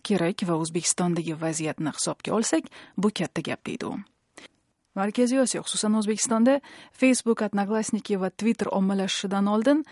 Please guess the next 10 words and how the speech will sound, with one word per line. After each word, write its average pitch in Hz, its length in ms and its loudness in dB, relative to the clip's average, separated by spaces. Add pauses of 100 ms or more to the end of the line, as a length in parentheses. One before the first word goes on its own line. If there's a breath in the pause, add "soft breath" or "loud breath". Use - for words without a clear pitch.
(240 loud breath)
Arbuz 180 540 2
forumi 233 400 6
asosiy 208 600 -2 (220)
veb 185 200 0
chorraha 165 480 -4
edi, - 220 -6
deya 143 160 -4 (100)
eslaydi 220 400 -4
Sara 175 240 -2
Kenzior. - 460 -8